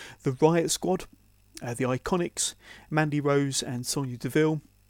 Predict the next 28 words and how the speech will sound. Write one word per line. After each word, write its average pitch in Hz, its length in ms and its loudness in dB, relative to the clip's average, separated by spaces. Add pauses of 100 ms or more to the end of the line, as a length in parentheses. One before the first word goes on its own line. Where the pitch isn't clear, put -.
(480)
Carmella 165 500 2
and 117 220 -6
Naomi, 123 480 -4 (340)
and, 120 360 -6
uh, 131 280 2
like - 120 -6
I 139 120 0
say, - 20 4
one 139 320 0
of 143 80 -2
those 135 200 0
six - 200 -4
teams 127 320 -8
will 127 100 -4
come 123 220 -6
out 123 180 -6
victorious 131 640 -4 (320)
on 135 240 -2
Sunday 127 480 -6 (300)
and 123 320 -6
be 123 200 -4
named, 127 480 -4
be - 120 -8
crowned 170 680 -4
the 131 340 0 (200)
first - 340 0
ever, 165 240 4 (240)
quote-unquote, 139 680 2